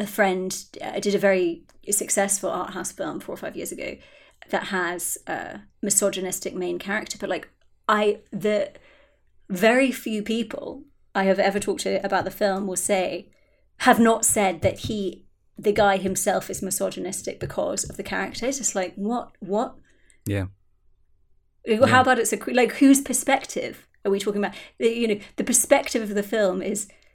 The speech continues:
Speaker 1: usually not the ma-, you know, the director. It's the perspective of a different character. You know,
Speaker 2: Yeah.
Speaker 1: it's just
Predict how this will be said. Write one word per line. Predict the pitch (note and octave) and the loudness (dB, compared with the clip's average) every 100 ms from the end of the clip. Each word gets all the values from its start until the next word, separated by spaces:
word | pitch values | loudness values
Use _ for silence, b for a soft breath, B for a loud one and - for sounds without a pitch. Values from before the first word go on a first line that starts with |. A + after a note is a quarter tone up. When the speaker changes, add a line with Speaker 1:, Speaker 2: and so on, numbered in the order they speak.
| b b _ _ F#3+ | b b _ _ 0
Speaker 1:
usually | G#3+ B3 G#3+ G#3+ | 2 2 2 2
not | G#3+ G3+ - - | 2 0 -4 -14
the | C#4 G#3 | -6 0
ma-, | G3+ G3 | 2 2
you | G3 - G#3 | -4 -4 0
know, | F#3 | 0
the | F#3+ F#3+ - - | -2 -8 -10 0
director. | G3+ G3+ A3+ - | 4 4 4 0
It's | - | -8
the | - | -6
perspective | - - - - G3 | -6 -2 -2 -2 -8
of | F3+ | -6
a | |
different | F#3 F#3+ - | -6 -6 -8
character. | - G#3+ G#3+ - - - | -8 -6 -6 -8 -14 -16
You | - G#3 | -12 -10
know, | F#3 | -6
Speaker 2:
Yeah. | - G#2+ | -2 -2
Speaker 1:
it's | G3+ | 0
just | - | -2